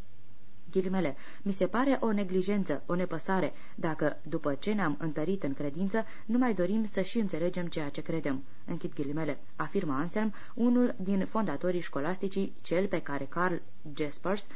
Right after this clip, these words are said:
îl numește, ghilimele, "primul mare gânditor original al evului mediu", închid ghilimele. Figură, pagina treizeci și unu. Reprezintă o poză. Prezentarea pruncului Iisus la templu. Vitraliu din secolul doisprezece.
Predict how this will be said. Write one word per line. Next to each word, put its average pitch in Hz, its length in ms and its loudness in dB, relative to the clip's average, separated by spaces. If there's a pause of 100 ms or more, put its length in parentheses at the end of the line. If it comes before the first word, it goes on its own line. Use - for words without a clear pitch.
(160)
îl 214 140 2
numește, 196 480 2
ghilimele, 175 480 0 (220)
"primul 240 460 4
mare 196 320 2
gânditor 151 640 2
original 165 680 0
al 147 180 0
evului 147 380 0
mediu", 151 340 -2 (200)
închid 156 320 -2
ghilimele. 147 500 -2 (1200)
Figură, 247 440 0
pagina 226 440 0
treizeci 196 420 0
și - 120 -2
unu. 147 280 0 (460)
Reprezintă 196 720 0
o 196 120 2
poză. 151 420 0 (640)
Prezentarea 196 540 0
pruncului 202 380 0
Iisus 202 320 0
la 190 160 0
templu. 156 420 -2 (320)
Vitraliu 175 560 0
din 190 200 0
secolul 196 480 0
doisprezece. 147 680 0